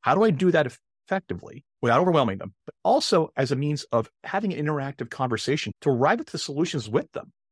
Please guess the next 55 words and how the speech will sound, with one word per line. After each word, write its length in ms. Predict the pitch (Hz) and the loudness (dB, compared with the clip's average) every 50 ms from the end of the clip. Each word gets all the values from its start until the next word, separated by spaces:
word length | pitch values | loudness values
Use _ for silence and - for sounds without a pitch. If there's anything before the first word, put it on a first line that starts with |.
| _ _ _ | _ _ _
and 160 | 147 135 131 110 | -2 -2 -2 0
build 220 | 143 160 185 165 | -2 -2 -2 -2
that 140 | 175 175 180 | -4 -4 -4
relationship?" 580 | 160 135 147 240 240 - 214 - - - - - | -4 -4 -6 -6 -6 -8 -10 -12 -12 -14 -12 -8
And 120 | 123 120 | -6 -4
that's 220 | 139 - 294 - - | -2 -2 -4 -4 -6
what's 120 | 233 - | -6 -4
been 180 | - 156 127 113 | -2 -2 -2 -2
missing. 340 | - - - - - - - _ _ _ - | -4 -4 -6 -8 -10 -14 -18 _ _ _ 0
Now, 180 | 139 131 123 | 2 2 2
luckily, 580 | 127 131 - 302 - - - 110 87 120 139 - _ _ _ - | 2 2 2 2 2 0 -2 -2 -2 -4 -8 -10 _ _ _ 0
there 120 | 151 131 | 2 4
are 140 | 139 147 147 | 6 6 6
a 80 | 139 | 6
lot 220 | 120 113 117 135 170 | 6 6 6 6 4
of 80 | 151 | 4
vendors 280 | 120 117 117 123 120 113 | 2 2 2 2 0 -2
in 60 | 117 | -4
the 60 | 113 | -4
space 360 | 113 - - 107 101 107 - - | -6 -6 -8 -8 -8 -8 -8 -8
now 220 | 90 82 101 131 | -6 -4 -2 0
that 160 | 120 123 127 | 0 2 2
are 80 | 143 131 | 2 2
very 260 | 117 156 180 214 214 | 2 4 4 4 4
much, 320 | 185 165 151 151 - - | 2 2 2 0 -2 -4
you 80 | - 131 | -2 0
know, 120 | 117 117 | 0 0
we've 140 | 113 135 143 | 0 0 -2
taken 280 | - - 226 - 220 180 | -2 -4 -4 -2 -4 -4
care 220 | - 214 202 202 | -2 0 0 0
of 140 | 175 156 156 | 0 -2 -2
the 80 | 147 147 | -2 -2
needs, 480 | 156 175 190 185 160 120 95 90 - | -2 -2 -4 -4 -6 -6 -8 -10 -10
right? 180 | 120 107 110 117 | -10 -10 -6 -6
We've 100 | 139 - | -4 -2
taken 240 | - 180 - 185 151 | -2 -2 -2 -2 0
care 200 | - 170 165 156 | 2 4 4 4
of, 100 | 151 - _ _ _ _ _ _ _ - | 4 2 _ _ _ _ _ _ _ -4
you 100 | - 139 | 0 2
know, 80 | 135 120 | 2 2
the 120 | 120 113 | 2 0
base 340 | - - 170 175 175 - - | 2 2 2 2 2 0 -2
needs. 160 | 175 175 - | -2 -2 -2
There's 160 | 139 120 - | -2 -4 -2
lots 200 | 135 151 180 - | -2 -2 -2 -4
of 60 | 175 | -6
tools 260 | - - 185 175 131 120 | -12 -8 -8 -6 -4 -2
out 180 | 127 - - | -2 -2 -2
there 100 | - 110 | -4 -6
for 140 | - - - | -6 -6 -6
every 140 | 131 151 156 | -6 -4 -4
basic 340 | 123 147 151 147 - 151 - | -2 -2 -2 -2 -4 -6 -6
need 180 | 156 151 139 135 | -6 -6 -6 -6
you 80 | 127 | -6
have. 300 | 123 143 160 151 151 143 | -6 -6 -8 -8 -10 -10